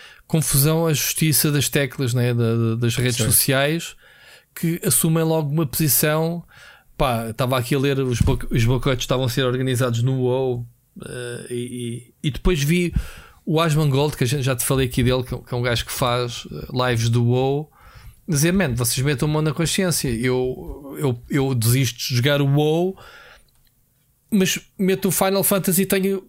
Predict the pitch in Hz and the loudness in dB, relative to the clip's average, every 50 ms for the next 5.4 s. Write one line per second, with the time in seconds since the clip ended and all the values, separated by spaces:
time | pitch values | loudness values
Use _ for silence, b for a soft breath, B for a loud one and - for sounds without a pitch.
0 | _ - 247 190 165 170 180 180 151 165 170 147 - 190 180 156 151 151 147 - | _ -4 0 2 2 4 4 4 4 2 2 2 2 2 2 2 2 0 0 -2
1 | - - - - - - - - - - - - - - - 320 302 214 226 202 | -6 -18 -20 -20 -20 -20 -20 -20 -20 -20 -20 -20 -12 -6 -2 0 2 2 2 2
2 | 185 180 160 - - 180 170 165 170 156 - - - 175 160 - - 180 180 180 | 2 2 0 2 2 2 2 2 2 0 0 0 0 0 0 2 2 2 2 0
3 | 165 - - - - - 190 165 - - 185 175 175 165 151 165 175 180 170 165 | 0 -2 0 0 2 2 2 0 2 0 0 0 0 0 0 0 -2 -2 -2 -2
4 | 170 165 165 170 175 175 160 151 - 185 175 156 175 175 175 170 175 175 170 165 | -2 0 0 -2 -4 -4 -6 -4 -2 -2 0 0 2 2 2 2 2 2 2 2
5 | 170 175 180 185 196 208 214 214 | 2 2 2 2 2 2 0 -2